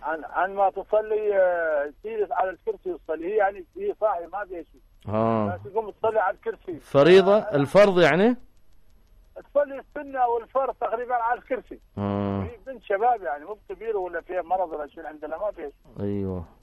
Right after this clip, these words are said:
Speaker 1: هل علي شيء بالنسبة لهذا الموضوع؟
Speaker 2: طيب يا أبو خليل، تسمع إن شاء الله
Speaker 1: بارك الله
Speaker 2: الجواب.
Speaker 1: فيك.
Speaker 2: حياك
Speaker 1: طيب.
Speaker 2: الله.
Speaker 1: طيب.
Speaker 2: الله يحفظك. إذا فضل الشيخ نجيب على هذه، آه،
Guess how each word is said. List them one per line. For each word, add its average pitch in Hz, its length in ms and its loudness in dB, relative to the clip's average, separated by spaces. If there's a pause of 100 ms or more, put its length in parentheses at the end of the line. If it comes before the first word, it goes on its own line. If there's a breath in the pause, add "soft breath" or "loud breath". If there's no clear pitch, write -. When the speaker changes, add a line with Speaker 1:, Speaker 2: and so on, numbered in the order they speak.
(220)
Speaker 1:
هل 247 80 4
علي 240 380 0
شيء 240 180 -10
بالنسبة 220 340 -4
لهذا 208 360 0
الموضوع؟ 190 580 -8 (960)
Speaker 2:
طيب 139 360 4
يا 143 100 6
أبو 120 120 0
خليل، 101 280 -2
تسمع 135 380 -2
إن 127 60 0
شاء 123 160 -2
الله 117 100 -2
Speaker 1:
بارك 104 140 -4
الله 120 160 4
Speaker 2:
الجواب. 151 180 6
Speaker 1:
فيك. - 100 -8
Speaker 2:
حياك 123 380 2
Speaker 1:
طيب. 117 120 -2
Speaker 2:
الله. 131 280 4
Speaker 1:
طيب. - 180 -10
Speaker 2:
الله 107 260 0
يحفظك. 135 520 -4
إذا 123 180 -2
فضل 117 160 -6
الشيخ 135 340 -8
نجيب 110 340 -8
على 98 160 -8
هذه، 101 520 -6 (680 soft breath)
آه، 92 460 -10